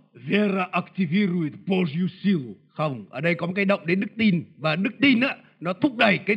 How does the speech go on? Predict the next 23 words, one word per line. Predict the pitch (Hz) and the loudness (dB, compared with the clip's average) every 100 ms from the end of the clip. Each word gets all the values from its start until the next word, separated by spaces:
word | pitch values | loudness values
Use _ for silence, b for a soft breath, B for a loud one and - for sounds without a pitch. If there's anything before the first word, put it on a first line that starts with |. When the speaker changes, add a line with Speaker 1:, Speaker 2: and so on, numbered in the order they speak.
| - | 4
Speaker 2:
quyền | 285 247 | 4 4
năng | 240 | 2
Chúa | 208 | 2
hành | 233 196 | 2 2
động. | 214 - b - 131 139 | 0 -4 b -20 -6 2
Speaker 1:
Вера — | 285 294 269 - | 4 4 2 0
это | 233 262 | -2 -4
катализатор | - 262 - 262 254 247 277 277 240 | -2 -2 -2 -2 -2 0 0 0 -2
Божьих | 190 262 202 269 | 0 0 0 -2
чудес. | - 269 269 214 - - - | -2 0 0 0 -4 -6 2
Speaker 2:
Quyền | 254 254 | 4 4
năng | 269 254 | 2 2
đó | 240 | 2
là | 269 240 | 2 0
cái | 185 254 | 0 0
điều | 233 208 | 2 2
mà | 208 | 2
có | 196 220 | 2 -2
thể | 240 190 | 0 0
nói | 202 | 0
là | 240 190 175 170 | 0 -2 -4 -4
khiến | 226 226 | -2 -2
cho | 226 - - | 0 0 0